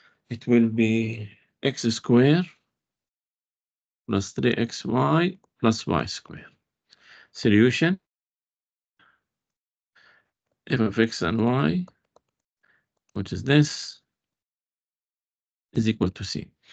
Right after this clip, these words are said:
He gave me this initial condition. He said that Y one at, uh, in this initial condition, capital F is equal to five, and that is true. So Y one equal one.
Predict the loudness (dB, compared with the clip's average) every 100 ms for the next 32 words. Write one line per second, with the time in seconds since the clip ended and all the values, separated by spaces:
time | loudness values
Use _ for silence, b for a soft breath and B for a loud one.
0 | b b _ 4 6 6 6 2 -2 -6
1 | -4 -8 -8 -8 -8 -10 -12 -14 _ _
2 | _ _ _ _ _ _ _ _ _ -12
3 | -6 -6 -2 0 4 4 2 -2 _ _
4 | _ _ _ -6 -6 -6 _ -10 -2 0
5 | 0 -2 -4 -2 0 -2 -2 -4 -2 -2
6 | -2 0 0 0 -2 -8 _ _ _ -4
7 | -2 0 0 -2 -2 -2 -2 -6 -8 -6
8 | -2 -2 -2 -4 0 0 -2 -12 -6 -4
9 | -4 -8 _ b b b b -6 0 2
10 | 4 4 2 0 2 2 2 0 -2 -4
11 | -2 -2 -4